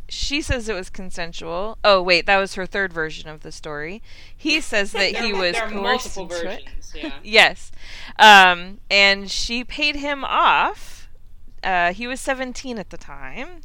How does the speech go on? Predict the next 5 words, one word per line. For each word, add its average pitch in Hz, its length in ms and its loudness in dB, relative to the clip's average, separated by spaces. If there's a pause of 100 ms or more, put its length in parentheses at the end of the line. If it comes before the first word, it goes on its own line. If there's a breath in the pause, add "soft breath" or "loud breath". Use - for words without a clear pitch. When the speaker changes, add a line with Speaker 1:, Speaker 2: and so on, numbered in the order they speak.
Speaker 1:
A 170 180 -6
young 175 520 -6
actor 156 680 -4
named 139 800 -14 (960)
something 208 480 -12